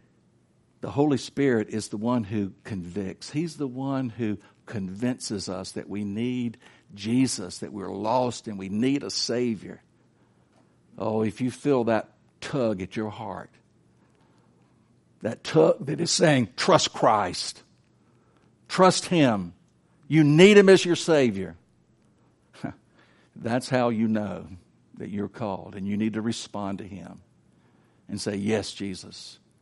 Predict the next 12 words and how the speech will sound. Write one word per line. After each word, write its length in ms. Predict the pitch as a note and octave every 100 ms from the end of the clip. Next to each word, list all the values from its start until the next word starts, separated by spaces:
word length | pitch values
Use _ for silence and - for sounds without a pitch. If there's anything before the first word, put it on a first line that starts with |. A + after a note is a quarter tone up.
| _ _ _ _ _ -
I 120 | G2+
trust 460 | - - G2+ - -
You 140 | F2
as 140 | F#2
my 160 | G2+ F2+
Savior. 500 | - F#2 E2 - - _ _ _ _ _ _ _ _ _
I 120 | -
trust 440 | - - A#2 G2+ -
You 100 | F#2
as 100 | F#2
my 160 | F#2
Lord." 400 | F#2 F#2+ F2+ -